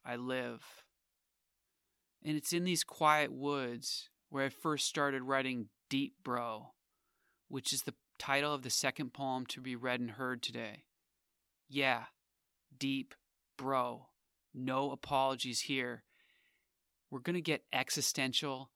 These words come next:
and go big picture vibe here. So I hope you can tread water, 'cause we swimming in the deep end,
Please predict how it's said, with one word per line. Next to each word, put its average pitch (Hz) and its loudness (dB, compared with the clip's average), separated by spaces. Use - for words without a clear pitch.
and 127 -4
go 127 -2
big 135 0
picture 135 -2
vibe 120 0
here. 120 -10
So 143 0
I 131 2
hope 156 4
you 180 -2
can 175 -2
tread 151 0
water, 131 2
'cause - -4
we 170 -2
swimming 208 2
in 165 0
the 120 -2
deep 180 -2
end, 117 -2